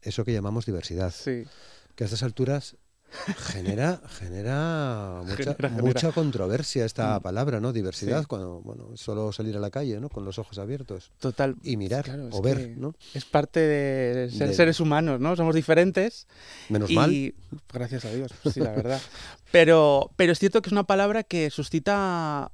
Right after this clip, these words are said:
Speaker 2: sobre todo lo vemos en las aulas también, ¿eh? Desde hace unos años, suscita emociones muy negativas,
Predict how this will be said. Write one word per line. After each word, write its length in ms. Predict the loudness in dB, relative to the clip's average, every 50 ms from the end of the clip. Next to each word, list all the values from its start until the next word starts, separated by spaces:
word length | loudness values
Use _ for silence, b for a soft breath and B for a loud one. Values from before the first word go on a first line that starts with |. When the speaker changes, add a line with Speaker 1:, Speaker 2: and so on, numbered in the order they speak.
| -14 -18 -18 -20 -18 -12
Speaker 2:
sobre 260 | -4 -2 0 0 2
todo 120 | 2 2
lo 80 | 2 0
vemos 200 | 0 -2 -4 -4
en 60 | -6
las 140 | -4 -4 -2
aulas 240 | -2 -2 -4 -4 -6
también, 340 | -6 -6 -6 -6 -6 -6
¿eh? 80 | -6 -6
Desde 140 | -6 -8 -8
hace 100 | -8 -6
unos 160 | -6 -6 -6
años, 300 | -6 -6 -6 -8 -8 -10
suscita 800 | -14 -12 -12 -10 -8 -6 -6 -4 -4 -4 -4 -6 -6 -8 -8 -6
emociones 380 | -6 -4 -4 -4 -4 -6 -4 -4
muy 100 | -4 -4
negativas, 640 | -4 -6 -6 -6 -4 -4 -4 -6 -8 -12 -18 -20